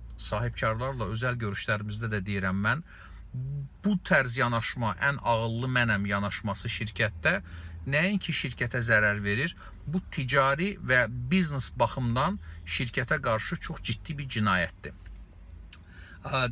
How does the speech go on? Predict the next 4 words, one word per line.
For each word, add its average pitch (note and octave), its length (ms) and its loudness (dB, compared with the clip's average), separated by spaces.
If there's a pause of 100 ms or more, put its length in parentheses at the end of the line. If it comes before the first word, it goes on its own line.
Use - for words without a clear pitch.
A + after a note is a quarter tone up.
dəyərli E3+ 400 6
rəhbərlər, G2 580 4
ə, F2+ 680 -8
yaşınızdan, F3+ 880 2